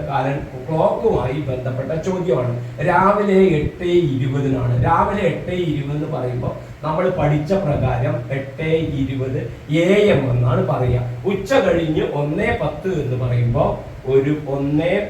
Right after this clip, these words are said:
പത്ത് പി എം എന്നാണ് പറയുക. എന്തിനാണ് ഞാൻ ഈ എ എം പി എം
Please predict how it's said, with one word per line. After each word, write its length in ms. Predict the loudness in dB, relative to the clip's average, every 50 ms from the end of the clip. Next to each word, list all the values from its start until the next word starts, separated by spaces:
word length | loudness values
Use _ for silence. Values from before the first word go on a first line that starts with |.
| -4 -4
പത്ത് 420 | -4 -4 -4 -6 -10 -8 -4 -2 -2 -2 -4 -6
പി 120 | -6 -6 -6 -6 -8 -6 -2 -2 -2
എം 80 | -2 -2 -4 -4 -6
എന്നാണ് 280 | -6 -6 -6 -6 -6 -4
പറയുക. 260 | -4 -4 -4 -4 -4 -6 -6 -8 -8 -6 -6 -4
എന്തിനാണ് 360 | -4 -2 -2 0 0 2 2 2
ഞാൻ 140 | 0 0 0 0 0
ഈ 20 | 0 0 0
എ 60 | 0 2 2 2
എം 60 | 2 2 -2 -4
പി 80 | -2 0 0 2
എം 60 | 2